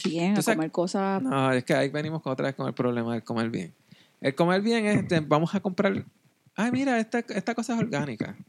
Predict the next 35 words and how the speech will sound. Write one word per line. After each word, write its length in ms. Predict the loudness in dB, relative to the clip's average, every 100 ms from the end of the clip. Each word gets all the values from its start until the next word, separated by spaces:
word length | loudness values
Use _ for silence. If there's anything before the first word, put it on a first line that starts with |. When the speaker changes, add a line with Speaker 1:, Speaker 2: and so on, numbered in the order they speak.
| -20 _ _ _ _ _ _ _ -4
Speaker 2:
Ay, 140 | -4
mira, 240 | -2 -2 0
vamos 240 | -2 -2
a 60 | -4
comprar 280 | -4 -2 -4
este 240 | -4 -4
que 160 | -2 -2
es 100 | -2
de, 220 | -2 -2
de 220 | -4 -6
una 120 | -2 2
vaca 240 | 2 0
que 120 | -4
come 180 | -2 -2
pastos 320 | -2 -2 -6
nada 160 | -6 -4
más. 240 | -4 -6 -12 -18 -18 -16 -4
Ay, 100 | -2
mira, 140 | 0
este 160 | 0 -2
es 40 |
de 80 | -2
pollo 220 | 0 0 0
que 100 | 0
lo 80 | 0
que 80 | 0
pica 220 | 0 -2
es 80 | -2
maíz 260 | -4 -4
solamente, 760 | -6 -6 -8 -10 -10 -8 -8 -6
que 120 | -8
no 60 | -8
está 180 | -6 -4
en 120 | -4
fábula". 500 | -2 0 0 -2 -4